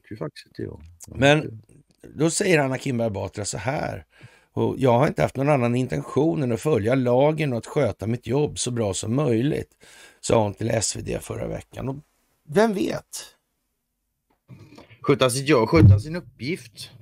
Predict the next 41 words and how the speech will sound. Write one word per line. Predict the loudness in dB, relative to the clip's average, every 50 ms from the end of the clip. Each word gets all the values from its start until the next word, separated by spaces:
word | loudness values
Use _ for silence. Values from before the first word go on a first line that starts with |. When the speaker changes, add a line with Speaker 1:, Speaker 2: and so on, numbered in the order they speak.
| -20 -20 _ _ _ _ _ -20 -20 -20 -20 _ _
Speaker 2:
Sitt | -12 -10 -10 -8 -4
jobb. | -4 -4 -4 -4
Speaker 1:
Okej, | -6 -8 -8 -10 _ _ _ _ _ -8
rätt | -4 0
Speaker 2:
Arbe-, | 4 4 4 4 4
Speaker 1:
rätt. | 2 2
Speaker 2:
arbetsuppgift. | 4 4 4 4 2 -2 -8 -10 -10 -10 -10 -10 -12 -14 -16 -20 _ -20 -20 _ _ _ _
Jobb. | -8 -6 -6 -6 -8 -10 -14 -14 -12
Speaker 1:
Mm. | -10 -10 -10 -12 -14 -16 -12
Speaker 2:
Mm. | -10 -8 -8 -8 -10
Speaker 1:
Visst. | -12 -14 -14 -16 -18 _ _ _ _ _ _ _ _ _ _ _ _ _ _ _ _ _ _ _ _ _ _ _ _ _ _ _ _ _ _ _ _ _ _ _ 2
Speaker 2:
Ja. | 4 4 4 2 -2 -6 -8 -12 -16 -18 _ _ _ _ _ -2
Ja, | 0 2
det | 2 2
kan | 2 2 2
ju | 2
vara | 2 2 2
Speaker 1:
Vad | 2
Speaker 2:
så, | 2 0 0 0
Speaker 1:
var | 0 0
Speaker 2:
alltså. | 0 -2 -2 0
Speaker 1:
hennes | 0 0 4 4
jobb | 4 4 4 0 -4 -6
då? | -6 -4 -4
Det | -2 0 2 2 2 2
kan | -2 -2 0 0 0 0 -2
vara | -2 -2 -4 -4 -4 -6
så, | -6 -8 -8 -8 -8 -12 -12
ja. | -12 -10 -6 0 2
Speaker 2:
Ja. | 4 4 4 2 0 -4 -12 -20 _ _ _ _ _ -6
Speaker 1:
Vi | -4 -2 0 0 0 0 0 -2
vet | -2 0
inte | -2 -2 0 0 0
riktigt | 0 -2 -2 _ -4 -4 -2
vad | -2 -2 -2
hennes | -2 -2 -2 -2 -2 -2
uppgift | -2 -4 -4 _ -10 -8 -8 -8 -6 -4 -2
i | -2
jobbet | -2 0 0 0 2 2 2 2 2 0 0
Speaker 2:
<laughs> | 2 2 2 2 4 2
Speaker 1:
var. | 0 0 0 -2 -4 -6 -6 -8